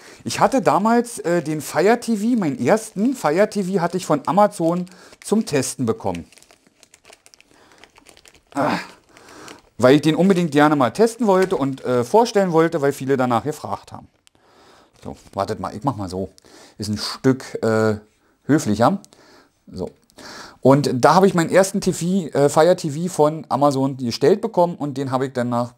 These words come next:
drei Wochen, zwei Wochen, weiß ich nicht genau, wieder zurückgeschickt an Amazon. Und ich habe von vornherein gesagt, den kaufst du. Dann kam ein Angebot, zehn Euro oder fünfzehn Euro billiger, was da, da war, gleich, gleich zugeschlagen, gleich gekauft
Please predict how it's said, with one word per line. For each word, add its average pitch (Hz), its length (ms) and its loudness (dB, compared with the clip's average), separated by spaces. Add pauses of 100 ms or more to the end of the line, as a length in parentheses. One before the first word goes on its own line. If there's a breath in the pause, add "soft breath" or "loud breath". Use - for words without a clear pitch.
(220)
drei - 240 -20
Wochen, 185 260 -10 (140)
zwei 147 240 -12
Wochen, 180 200 -14
weiß 135 200 -12
ich 151 40 -12
nicht 120 200 -8
genau, 127 320 -6
wieder 131 180 0
zurückgeschickt 202 600 0 (1800 loud breath)
an 170 180 4
Amazon. 214 500 4 (800)
Und 131 160 0
ich 123 80 0
habe 147 180 8
von 147 140 4
vornherein 143 380 4
gesagt, 143 360 0 (440)
den 143 140 -4
kaufst 131 360 2
du. 87 140 -10 (580 soft breath)
Dann 120 140 -2
kam 131 200 0
ein 135 120 -4
Angebot, 202 500 0 (160)
zehn 185 300 -4
Euro 170 240 2
oder 151 180 2
fünfzehn - 340 -8
Euro 156 240 -2
billiger, 196 360 2
was 156 100 2
da, 135 100 2
da 123 140 0
war, 131 160 2
gleich, 107 240 -8
gleich 120 220 -2
zugeschlagen, 127 600 0
gleich 110 140 -2
gekauft 170 500 -2